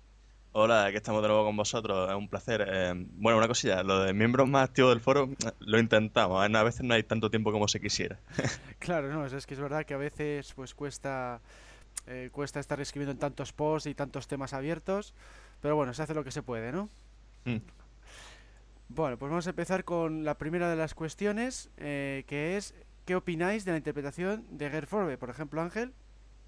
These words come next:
Speaker 1: Bueno, yo creo que es, es, siempre queda el recuerdo de que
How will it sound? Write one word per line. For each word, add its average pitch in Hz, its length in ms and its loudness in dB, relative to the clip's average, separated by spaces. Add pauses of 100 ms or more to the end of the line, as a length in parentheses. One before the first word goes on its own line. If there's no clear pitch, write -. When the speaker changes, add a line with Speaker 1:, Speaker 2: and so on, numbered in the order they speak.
(540)
Speaker 1:
Bueno, 143 200 4
yo 139 140 8
creo 123 340 2
que 131 280 2
es, 113 120 -8
es, 113 220 -8
siempre 117 400 -4
queda 120 260 2
el 117 100 0
recuerdo 117 400 0
de 110 120 0
que 98 560 2